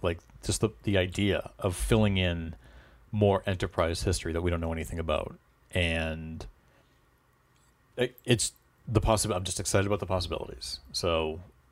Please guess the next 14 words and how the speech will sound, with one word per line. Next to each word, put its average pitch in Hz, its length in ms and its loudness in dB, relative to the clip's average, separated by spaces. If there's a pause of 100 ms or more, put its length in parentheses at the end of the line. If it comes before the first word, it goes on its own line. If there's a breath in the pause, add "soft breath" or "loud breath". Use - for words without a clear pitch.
(100)
uh, 85 200 4
let's 87 240 0
ju-, - 100 -8
and 95 140 2
I 87 60 4
just 85 180 -2
hope 107 180 4
that 101 100 -4
the 98 80 -2
show 92 280 4
delivers 87 340 2
on 78 160 0
that. - 180 -8 (1200 loud breath)
So, 90 520 6